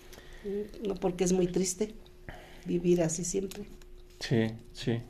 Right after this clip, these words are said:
Speaker 2: y doloroso. Yo, por ejemplo, les podría compartir que,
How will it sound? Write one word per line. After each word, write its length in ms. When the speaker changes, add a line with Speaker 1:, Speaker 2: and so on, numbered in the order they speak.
Speaker 2:
y 80
doloroso. 640
Yo, 160
por 100
ejemplo, 240
les 140
podría 320
compartir 640
que, 440